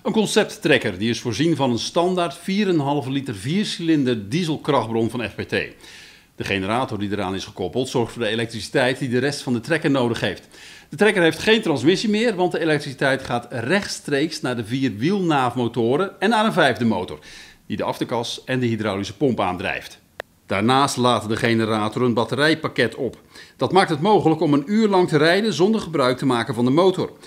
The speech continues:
Er is zevenhonderdachtenveertig volt aan boord. Doordat veel mechanische en hydraulische onderdelen ontbreken, zou de trekker minder onderhoud vragen. Er is zelfs een drone in de trekker geïntegreerd.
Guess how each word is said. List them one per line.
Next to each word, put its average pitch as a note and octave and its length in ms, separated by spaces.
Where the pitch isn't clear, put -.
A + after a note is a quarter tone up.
Er D#3+ 140
is E3 200
zevenhonderdachtenveertig F#3+ 1500
volt D3 360
aan A2+ 220
boord. G2+ 360
Doordat G2+ 420
veel B2+ 200
mechanische B2+ 640
en A#2 60
hydraulische A#2+ 500
onderdelen A#2 500
ontbreken, A#2+ 540
zou C3 180
de C3 60
trekker C3 340
minder D#3 340
onderhoud C#3 440
vragen. F#2+ 420
Er G#3 120
is - 180
zelfs G#3+ 340
een G3 160
drone G#3+ 420
in F3 60
de D3+ 120
trekker C3 340
geïntegreerd. G#2+ 640